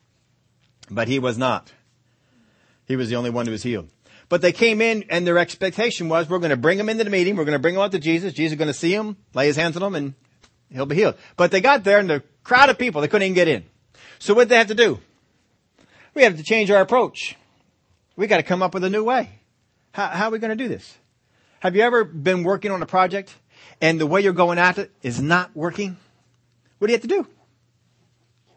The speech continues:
You gotta change your approach. You may not like it. You may, may not want to, but you gotta change your approach.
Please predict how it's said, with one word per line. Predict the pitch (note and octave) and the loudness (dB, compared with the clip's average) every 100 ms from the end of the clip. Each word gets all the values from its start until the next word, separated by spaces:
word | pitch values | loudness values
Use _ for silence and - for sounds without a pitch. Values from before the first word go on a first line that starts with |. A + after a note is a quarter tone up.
| _ _ _ _ _ | _ _ _ _ _
You | A#3 | -4
gotta | C4 | -2
change | B3+ B3+ | 0 -2
your | C4 | 0
approach. | B3+ E4 C4 - _ _ _ | 2 0 0 -14 _ _ _
You | - F#3 | -2 2
may | F3+ | 4
not | D3 | 4
like | G3 C4 | 2 2
it. | C#4+ C4+ _ _ _ _ A#3 B3+ F4+ C4+ _ _ | -2 -8 _ _ _ _ _ _ _ -20 _ _
You | E3+ F3+ | -2 -2
may, | E3 - | -2 -2
may | F#3+ | 2
not | F3 F#3 | 2 4
want | C4+ D4 | 4 2
to, | C4+ C#4+ B3 _ _ _ _ _ _ _ - | 0 -4 -6 _ _ _ _ _ _ _ -8
but | A3+ | 0
you | A#3 | 4
gotta | G#3 | 4
change | A3+ A3+ | 4 2
your | G3 | 0
approach. | F#3+ E4 A#3+ - | 0 -2 -2 -12